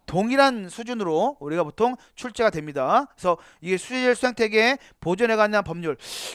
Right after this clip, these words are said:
요게 이게 지금 보시면 수질 및 수행태계 보존에 관한 법률은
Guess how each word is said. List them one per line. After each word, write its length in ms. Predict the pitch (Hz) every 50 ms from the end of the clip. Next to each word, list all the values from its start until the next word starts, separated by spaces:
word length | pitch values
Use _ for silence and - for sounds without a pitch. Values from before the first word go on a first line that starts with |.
| - 170
요게 540 | 226 269 262 294 233 220 247 247 196 147 123 107 98 113 _ _ _ - _ - _ _
이게 420 | - 208 208 269 277 262 247 233
지금 300 | 220 - - 220 226 262
보시면 440 | 247 254 - 247 240 240 247 247 247
수질 280 | 214 - 277 240 277 277
및 80 | 269
수행태계 400 | 254 - 277 277 - 269 254 269
보존에 300 | 254 196 196 202 226 226
관한 240 | 226 220 220 220 208
법률은 1000 | - - 170 185 214 226 233 214 180 185 202 214 233 208 165 139 123 110 90 85